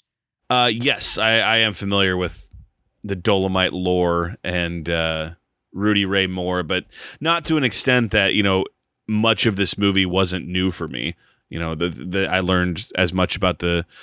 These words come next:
the process of making this movie as, you know, anyone who had zero knowledge, uh, watching this. But Dolomite, you know, just from how much you and I will just read, you know, random reviews or articles about movies, it, it exists as, like, a,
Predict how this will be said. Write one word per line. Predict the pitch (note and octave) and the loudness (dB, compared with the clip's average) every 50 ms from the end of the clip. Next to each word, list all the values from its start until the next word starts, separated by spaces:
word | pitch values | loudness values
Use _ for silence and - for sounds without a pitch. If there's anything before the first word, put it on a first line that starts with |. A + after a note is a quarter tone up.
| - - - | -20 -14 -12
the | - - | -4 -2
process | - A#2+ A#2 A2+ G#2+ - A#2 G#2+ - - | 0 0 2 0 0 0 0 0 0 0
of | G2 F#2+ | 0 0
making | G#2 G#2+ G2 G#2 G#2 G2+ | 0 0 0 0 0 0
this | F#2+ F2+ - G2+ | 0 -2 0 0
movie | G2+ G2 G2 G2 G2 F#2+ | 2 2 4 4 2 2
as, | F2+ E2 - | 0 -2 -2
you | G2 F#2+ | -2 -2
know, | F2+ F2+ | 0 0
anyone | F2+ F#2+ F#2 F#2 F2 | 0 0 0 0 0
who | F2 F#2 | 2 2
had | F2+ F2 E2 | 2 2 0
zero | E2 F2 F#2+ F#2+ F2+ | 0 0 2 2 2
knowledge, | E2+ E2 E2 E2 E2 E2 E2 D#2+ - - - - - - - - _ _ _ - - - | 2 0 0 0 0 0 -2 -4 -8 -10 -12 -18 -20 -20 -20 -20 _ _ _ -18 -14 -12
uh, | F#2 F2+ E2+ - D2+ - | -10 -10 -8 -8 -10 -6
watching | - - F2+ F2 E2 - E2+ D#2+ | 0 0 2 2 2 0 -2 -2
this. | D#2+ D#2 D#2+ | -2 -4 -4
But | - - C#3+ C#3 C3 G#2 A2 G2+ | -4 -2 0 0 0 0 -2 0
Dolomite, | C3+ C3+ C3+ C3+ B2+ B2 A#2 A#2 A2+ G#2+ G#2 G#2 - _ _ _ _ _ _ _ - | 0 2 2 2 2 2 2 2 2 2 0 -2 -4 _ _ _ _ _ _ _ 0
you | E3 F#3 F3 | 2 4 6
know, | A#2 F#2 F2+ F#2 | 6 6 4 2
just | G#2 - B2 A#2 - - | 2 4 4 4 4 4
from | - G#2+ F#2+ F#2 F2 E2+ E2+ D2+ - - _ _ _ _ _ _ _ _ E2+ | 4 4 4 4 2 0 -4 -6 -8 -14 _ _ _ _ _ _ _ _ -8
how | G2 - - G#2+ G2+ | -6 -4 0 0 0
much | F#2+ F#2 F#2+ F#2+ F2+ - - | 2 2 2 2 2 0 0
you | F#2+ F#2 | 0 0
and | F#2 F2 | 2 2
I | F2 F2+ F#2 F2+ F2+ | 2 2 4 4 2
will | E2 E2+ | 2 0
just | D#2+ E2+ D#2+ - - - _ _ - | -2 -4 -6 -6 -10 -16 _ _ -8
read, | D2+ F2 F2+ F2 F2 E2+ | -2 0 0 0 0 0
you | F2+ F2+ | -2 -2
know, | F2 E2+ | -2 0
random | D#2+ E2+ F2 F2 F2 F2 F2 E2+ E2+ E2 - | 0 0 0 0 2 0 0 -2 -4 -4 -4
reviews | C#2 F2+ E2 E2+ E2+ E2+ F2 E2+ E2+ | -2 -2 -2 0 0 0 0 0 0
or | F2+ | 0
articles | D#2+ E2+ F2 E2+ - - F2 F2 E2 | 0 0 0 0 0 0 -2 -2 0
about | F2+ F2 - - | -2 -4 -4 -4
movies, | E2 F2 F2+ E2+ F2 E2+ E2+ E2+ - - - _ _ _ _ _ - | -2 -2 -2 0 0 -2 -4 -6 -8 -10 -14 _ _ _ _ _ -4
it, | - G#2+ - - - | -2 0 0 0 0
it | A2+ A2+ | 0 2
exists | A2 G2 F2+ F2+ A2+ D3+ D#3+ C#3 - - - - - | 2 0 0 0 0 0 0 0 0 -2 -2 -2 -2
as, | E2 A2 A2 G#2 F2+ | 0 0 0 0 0
like, | G2+ G#2 G2 F#2 - | 0 0 0 0 0
a, | G2 F#2 F2+ F2 - | -2 -2 0 -2 -4